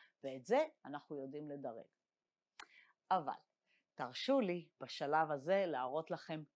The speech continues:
קסם קטן. אני אראה לכם איך מדרגים מטריצות כאלה בדרך מאוד מאוד יעילה. שימו לב לקסם הבא.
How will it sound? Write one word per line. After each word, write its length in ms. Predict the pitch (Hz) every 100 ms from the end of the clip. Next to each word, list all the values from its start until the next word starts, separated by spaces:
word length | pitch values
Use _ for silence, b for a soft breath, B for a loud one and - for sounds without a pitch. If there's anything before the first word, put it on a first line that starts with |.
| _ -
קסם 440 | 370 - 349 294
קטן. 460 | 294 285 233 220 208 202 _ _ _ _ _ _ _ _ _ _ _ _ -
אני 240 | 131 135
אראה 180 | 135 180
לכם 340 | 294 - 269 240 - _ -
איך 180 | 202 185
מדרגים 480 | 190 156 156 170 156
מטריצות 480 | 139 208 262 277 269
כאלה 420 | 254 254 262 262 - _ -
בדרך 460 | 127 165 180 175 -
מאוד 720 | 131 - _ 262 262 247 170
מאוד 400 | 156 - 147 135
יעילה. 360 | 131 139 139 - _ _ _ _
שימו 360 | - - 349 285
לב 160 | 214 185
לקסם 500 | 190 196 - 175 143
הבא. 160 | 120